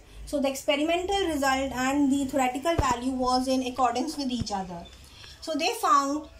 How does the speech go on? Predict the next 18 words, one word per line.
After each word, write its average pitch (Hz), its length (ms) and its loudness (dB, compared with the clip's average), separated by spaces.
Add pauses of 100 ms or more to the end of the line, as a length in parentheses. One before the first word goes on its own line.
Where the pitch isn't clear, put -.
that 247 200 2
the 262 80 4
number 269 340 4
of 330 140 4
the 262 80 0
positive 277 580 2
charges 247 640 2
is 247 200 2
equal 294 500 2
to 285 120 0
the 285 240 2 (280)
number 269 300 2
of 339 200 -2
protons 269 640 2
present 294 460 0
inside 269 420 0
the 262 80 2
nucleus. 285 640 0